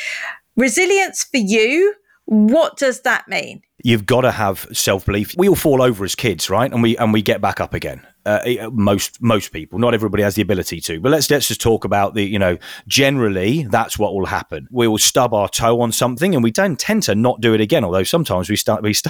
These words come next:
Speaker 2: <laughs> we stub our toe on the edge of the bed, uh, you know, you know, maybe ten times over a few years, which is annoying. And we do do things repeatedly sometimes,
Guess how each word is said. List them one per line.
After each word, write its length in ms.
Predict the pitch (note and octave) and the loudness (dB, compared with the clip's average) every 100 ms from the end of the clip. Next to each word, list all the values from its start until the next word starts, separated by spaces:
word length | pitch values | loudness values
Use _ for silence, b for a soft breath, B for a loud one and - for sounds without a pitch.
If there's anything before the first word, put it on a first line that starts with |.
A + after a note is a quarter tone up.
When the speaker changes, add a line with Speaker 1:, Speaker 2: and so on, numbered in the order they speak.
| - | -8
Speaker 2:
<laughs> 100 | - | -4
we 80 | G#3 | -2
stub 200 | - F#3 | 0 0
our 60 | |
toe 220 | D#3+ - D#3+ | 0 0 0
on 80 | |
the 120 | C#3 D3 | 2 2
edge 160 | C#3 | 0
of 60 | C#3 | -2
the 80 | B2 | -2
bed, 260 | C3+ A#2 B B - | 0 -2 B B -12
uh, 180 | A2 A2+ | -10 -4
you 160 | B2+ B2+ | 0 2
know, 160 | A#2 A#2+ | 2 2
you 100 | C3 | 2
know, 180 | A2+ A#2+ | 2 2
maybe 240 | B2+ A#2+ | 0 0
ten 240 | G#2+ B2 B2 | -2 -2 0
times 360 | B2+ A#2 A2+ | 0 0 2
over 280 | A2+ A2 A#2 | 2 2 0
a 40 | |
few 200 | G#2 B2+ | 2 2
years, 360 | A2+ A#2+ A2 G2 | 4 4 2 0
which 140 | C3+ | -4
is 100 | C3 | 0
annoying. 460 | A#2+ B2+ A#2 G2+ E2+ B B | 0 2 2 0 -4 B B
And 120 | D3+ | 0
we 40 | |
do 160 | D#3 D#3 | 2 2
do 140 | C3 | 2
things 340 | A#2 A#2+ A#2 - | -2 -2 -2 -4
repeatedly 540 | A#2+ G#2+ A#2 A2 F#2+ G2 | -4 -2 -2 -2 -4 -2
sometimes, 500 | - F#2+ F#2 F2+ | 0 0 0 -2